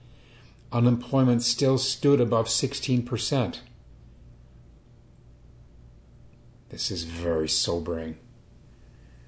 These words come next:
For those of you who are already whining about being, feeling depressed, um, come on.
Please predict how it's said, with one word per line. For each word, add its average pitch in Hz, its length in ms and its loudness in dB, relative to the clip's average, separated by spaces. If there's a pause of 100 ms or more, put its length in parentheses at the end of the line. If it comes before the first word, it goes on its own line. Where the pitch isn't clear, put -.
(3750)
For - 120 -4
those 147 260 10
of 117 120 6
you 123 260 8
who 110 60 6
are 110 360 4 (760)
already 110 400 4
whining 98 600 2
about 95 720 -4
being, 101 260 -2
feeling 107 380 0
depressed, 98 640 -2 (880)
um, 98 380 -8 (340)
come 135 160 2
on. 90 320 4